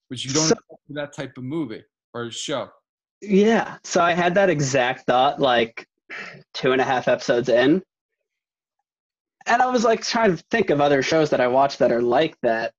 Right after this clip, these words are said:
Speaker 2: And there aren't that many, or at least recently, which then kind of intrigued me.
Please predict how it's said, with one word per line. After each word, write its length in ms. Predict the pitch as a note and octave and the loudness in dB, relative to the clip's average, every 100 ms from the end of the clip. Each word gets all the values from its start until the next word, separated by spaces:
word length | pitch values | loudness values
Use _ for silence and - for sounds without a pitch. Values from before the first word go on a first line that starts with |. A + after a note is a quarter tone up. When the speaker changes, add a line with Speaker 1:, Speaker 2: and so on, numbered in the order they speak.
| _ _ | _ _
Speaker 2:
And 120 | - E3+ | 0 2
there 180 | F3 B2 | 4 2
aren't 280 | F#3+ B3 - | 2 0 0
that 200 | B2+ B2 | 0 2
many, 280 | A#2+ A#2+ A#2+ | 2 2 2
or 80 | |
at 80 | B2 | 2
least 340 | D3+ D3 - - - | 2 0 -2 -10 -2
recently, 640 | C#3+ E3+ C3 A#2+ A2 B2+ - _ _ _ _ | 0 2 0 0 -2 -4 -10 _ _ _ _
which 340 | - G4 E3 - | -8 -4 -4 0
then 240 | F3 G#3+ | 0 0
kind 200 | A3+ G#3+ | 0 0
of 80 | F#3+ | 2
intrigued 480 | C#3 B2+ C#3 D3 F#3 | 0 0 0 -2 -2
me. 240 | C4 F4+ | -2 -2